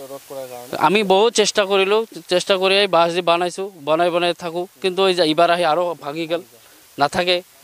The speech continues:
Speaker 2: ৰাইজে এই বাঁহ দি দিলে আৰু থাকিব নেকি? ইমান নৈৰ পানী ইমান ডাঙৰ চাইছোঁ, চাওকচোন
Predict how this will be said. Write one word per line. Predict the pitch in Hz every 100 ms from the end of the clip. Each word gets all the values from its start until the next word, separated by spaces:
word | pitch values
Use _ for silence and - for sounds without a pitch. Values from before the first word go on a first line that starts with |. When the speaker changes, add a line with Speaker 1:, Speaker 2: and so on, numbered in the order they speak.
| 123 135
Speaker 2:
ৰাইজে | 165 175 175
এই | 202 190
বাঁহ | 185 170 208
দি | 202
দিলে | 190 196
আৰু | 190
থাকিব | 185 175 180
নেকি? | 165 156
ইমান | 170 170
নৈৰ | 151 151
পানী | 156 151
ইমান | 151 151
ডাঙৰ | 139 143
চাইছোঁ, | - 156 160 -
চাওকচোন | 185 151 -